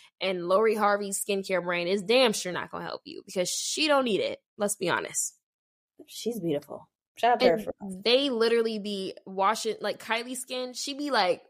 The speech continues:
Speaker 1: <laughs>
Speaker 2: No, you need to get in there.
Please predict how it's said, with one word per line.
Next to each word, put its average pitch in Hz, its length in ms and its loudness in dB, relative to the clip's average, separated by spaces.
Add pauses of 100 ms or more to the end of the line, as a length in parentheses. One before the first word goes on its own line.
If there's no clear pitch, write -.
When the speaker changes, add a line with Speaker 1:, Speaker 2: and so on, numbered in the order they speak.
(1040)
Speaker 1:
<laughs> 302 100 4 (400)
Speaker 2:
No, 214 280 6
you 254 160 2
need 359 100 0
to 240 100 4
get 220 300 4
in 185 80 0
there. 147 180 -8